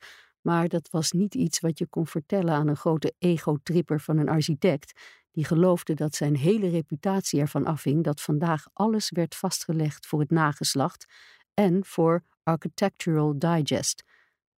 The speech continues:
Zeventienduizendvijfhonderd vierkante meter kale heuvelhelling. Je kon niet eens proberen hem dat te vertellen. Wanneer je eindelijk de locatie had gevonden, nadat je voor je gevoel vijfentwintig keer de verkeerde weg was ingeslagen,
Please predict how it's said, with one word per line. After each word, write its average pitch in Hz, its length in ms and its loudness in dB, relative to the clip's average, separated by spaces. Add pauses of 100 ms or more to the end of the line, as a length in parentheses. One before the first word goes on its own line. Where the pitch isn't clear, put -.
(180)
Zeventienduizendvijfhonderd 180 1800 0
vierkante 190 600 0
meter 175 540 2
kale 180 360 0
heuvelhelling. 147 840 0 (1120)
Je 156 140 -2
kon 156 140 2
niet 143 160 0
eens 143 160 -2
proberen 147 640 2
hem 127 120 -2
dat 123 160 -2
te 131 80 -6
vertellen. 117 460 -4 (480)
Wanneer 180 240 4
je 170 120 2
eindelijk 202 360 0
de 160 100 0
locatie 170 480 0
had 147 120 -2
gevonden, 185 680 0
nadat 160 380 0
je 151 80 -8
voor 151 200 0
je 143 80 0
gevoel 147 460 -2
vijfentwintig 165 800 -2
keer 165 260 0
de 143 80 -2
verkeerde 151 400 0
weg 175 220 -2
was 143 200 -4
ingeslagen, 147 680 -4